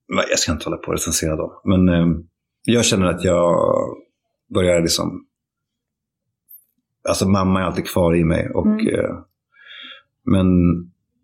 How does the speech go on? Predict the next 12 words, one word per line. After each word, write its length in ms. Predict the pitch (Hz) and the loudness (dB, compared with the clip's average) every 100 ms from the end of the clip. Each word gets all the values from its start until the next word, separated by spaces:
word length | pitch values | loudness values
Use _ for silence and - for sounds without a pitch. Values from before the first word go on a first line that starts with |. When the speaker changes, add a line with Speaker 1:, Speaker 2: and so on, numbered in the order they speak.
| _ _ _ _ | _ _ _ _
Speaker 1:
det 140 | 104 104 | -4 0
känns 200 | 104 98 | 2 2
inte 140 | 95 | 2
lika 180 | 92 95 | 2 0
akut 540 | - - 113 82 - | -2 0 0 0 -2
längre. 220 | - 87 87 _ _ _ 117 - 127 135 - _ - | -4 -4 -8 _ _ _ -20 -20 -16 -16 -16 _ -6
Typ 120 | 92 | -4
så. 200 | - 87 - _ _ _ - - - - - _ _ _ - - _ | -4 -8 -10 _ _ _ -20 -20 -16 -16 -16 _ _ _ -20 -20 _
Speaker 2:
Ja, 140 | - 202 | -2 2
för 100 | 208 | 4
när, 220 | 208 202 | 2 2
alltså, 160 | 202 | 0